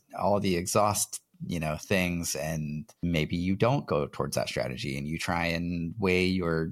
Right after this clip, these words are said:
decisions more towards powerful early game? Maybe you're playing into a control matchup and you feel like you can, you know, potentially play a better control game than, than your opponent. I think there's so many different ways that you can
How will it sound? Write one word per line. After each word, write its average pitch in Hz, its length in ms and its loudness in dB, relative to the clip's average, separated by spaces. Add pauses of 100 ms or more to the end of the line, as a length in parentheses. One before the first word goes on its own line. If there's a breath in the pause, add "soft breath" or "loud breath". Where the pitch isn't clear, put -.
decisions 95 600 0
more 98 180 2
towards 92 320 0
powerful 90 360 2
early 113 260 2
game? - 240 -16 (360 soft breath)
Maybe 92 280 0
you're 104 200 6
playing 107 360 4
into 107 440 2
a 98 180 4 (140)
control 104 560 4
matchup 82 420 2 (120)
and 85 320 -2 (480 loud breath)
you 98 180 2
feel 101 220 2
like 90 200 2
you 110 240 4
can, 90 480 0 (240)
you 85 120 0
know, 76 60 -2
potentially 95 380 0
play 98 160 2
a - 20 0
better 98 200 2
control 107 360 0
game 110 220 2
than, 110 360 2
than 107 200 4
your 113 140 4
opponent. 117 340 2 (400 loud breath)
I 107 60 4
think 117 300 2
there's 107 300 2
so 120 260 4
many 117 380 4 (180)
different 92 460 2
ways 85 320 0
that - 240 0
you 92 200 0
can 82 460 -2